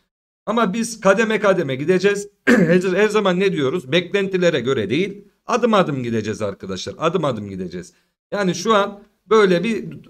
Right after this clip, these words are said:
durum var ama işler tersine dönerse de onu da görmek lazım arkadaşlar. Ve biz gördüğümüzde size söyleyeceğiz zaten. "Arkadaşlar tehlike geçti,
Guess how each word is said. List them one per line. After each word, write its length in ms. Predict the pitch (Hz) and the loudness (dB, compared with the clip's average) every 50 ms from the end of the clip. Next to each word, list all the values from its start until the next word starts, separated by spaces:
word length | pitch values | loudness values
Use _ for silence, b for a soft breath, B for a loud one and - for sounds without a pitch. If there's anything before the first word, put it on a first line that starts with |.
| - - 147 | -20 -12 -6
durum 300 | 151 185 214 214 190 170 | -2 0 0 0 0 2
var 140 | 143 123 120 147 | 0 0 2 2
ama 340 | 214 233 214 170 - - - | 0 0 0 0 -2 -4 -6
işler 440 | - - - - 214 220 208 220 214 | -8 -8 -4 0 0 0 0 2 2
tersine 480 | 214 214 208 214 - 226 226 202 175 | 2 2 2 0 -2 -2 0 0 2
dönerse 480 | 202 220 233 254 233 175 - - 139 147 | 2 2 2 2 0 -2 -2 -4 -2 -2
de 200 | 185 - - - | -2 -4 -6 -6
onu 240 | 190 208 196 170 175 | -4 -2 -2 0 0
da 60 | 220 | 0
görmek 480 | 208 156 165 165 165 175 170 170 175 147 | 0 2 2 0 2 2 0 0 0 0
lazım 320 | 143 131 123 113 120 113 | 0 0 0 0 -2 -4
arkadaşlar. 600 | 113 113 110 113 110 113 113 113 - 202 226 226 - b b b b b _ - | -4 -4 -6 -6 -6 -6 -6 -6 -4 -6 -6 -6 -8 b b b b b _ 2
Ve 140 | 208 202 - | 2 4 4
biz 180 | 220 175 180 | 0 -2 0
gördüğümüzde 800 | - 208 208 220 214 220 240 220 196 175 147 147 208 226 233 - | 6 6 6 6 6 2 0 0 0 0 0 0 0 -2 -2 -4
size 320 | - - 202 190 220 220 | -6 -6 -4 0 0 0
söyleyeceğiz 640 | 220 220 208 202 196 185 190 185 160 147 135 120 - | 2 2 4 4 6 6 4 4 2 2 -2 -4 -2
zaten. 320 | 135 120 110 107 107 117 | -2 0 0 0 -2 -2
"Arkadaşlar 680 | 147 170 185 185 185 202 185 185 185 185 - 196 196 202 196 196 B B B B B B B _ _ - | -2 0 0 0 0 0 0 0 0 0 0 -2 -2 -2 -2 -8 B B B B B B B _ _ 4
tehlike 440 | 180 180 185 180 180 180 170 147 | 6 6 6 6 2 0 -2 0
geçti, 600 | 127 139 185 190 185 - - 185 190 190 196 190 | 2 4 4 4 4 2 2 2 2 2 2 -2